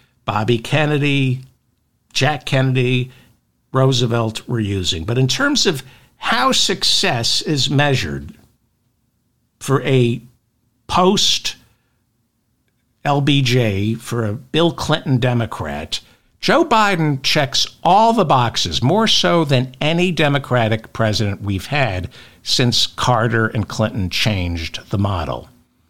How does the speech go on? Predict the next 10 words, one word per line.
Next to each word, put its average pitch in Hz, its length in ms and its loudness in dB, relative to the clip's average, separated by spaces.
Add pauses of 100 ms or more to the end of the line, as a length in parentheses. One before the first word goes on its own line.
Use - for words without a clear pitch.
(1120)
But 220 420 0
the, 131 180 0 (300)
the 127 80 -2
model 196 540 2
was 160 180 -2
changed, 175 840 0 (400)
and 127 320 2
Joe 156 220 2
Biden 165 380 0
is, 117 280 0